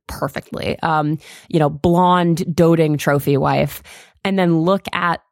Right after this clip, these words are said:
the toll that becoming that person would take on an actual human being. Um, so I, I, I gave Salome this history of having been raised by this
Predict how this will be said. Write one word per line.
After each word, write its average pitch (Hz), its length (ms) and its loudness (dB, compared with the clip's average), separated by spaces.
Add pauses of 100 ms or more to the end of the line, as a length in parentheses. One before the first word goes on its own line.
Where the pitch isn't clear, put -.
(140)
the 165 200 0
toll 180 480 0
that 156 240 0
becoming 160 540 0
that 151 220 -2
person 143 680 2 (580)
would 160 260 0
take 160 360 -4 (100)
on 156 200 0
an 151 80 -4
actual 147 320 -6
human 143 300 -2
being. 139 340 -6 (520)
Um, 165 420 -2
so - 160 2
I, 202 180 2
I, 185 160 -4 (140)
I 175 80 2
gave 208 260 0
Salome 180 720 0 (240)
this 165 640 -4
history 208 460 2
of 165 120 2
having 170 260 0
been 160 140 0
raised 180 480 0
by 165 540 0
this 160 440 -4